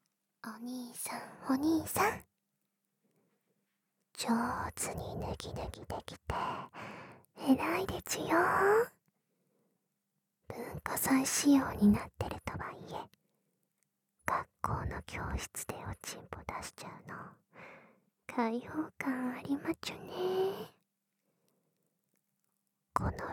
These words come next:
露出チンポ、今日はエマがいっぱい気持ちよく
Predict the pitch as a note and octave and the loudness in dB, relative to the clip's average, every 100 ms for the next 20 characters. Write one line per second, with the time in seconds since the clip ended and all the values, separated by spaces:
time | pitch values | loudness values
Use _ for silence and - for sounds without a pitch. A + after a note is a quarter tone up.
0 | - - - - - - - - - - | 4 4 4 0 -10 -10 -10 -10 -14 -8
1 | - - - _ _ _ _ _ _ _ | -6 -6 -12 _ _ _ _ _ _ _
2 | _ _ - - - - - - - - | _ _ -6 -4 -4 -6 -6 -6 -6 -4
3 | - - - - - _ _ _ - - | -6 -8 -8 -8 -8 _ _ _ -8 -6
4 | - - - - - - - - _ _ | -8 -12 -16 -18 -18 -18 -20 -20 _ _
5 | _ _ - - - - - - - - | _ _ -16 -10 -10 -8 -8 -8 -10 -10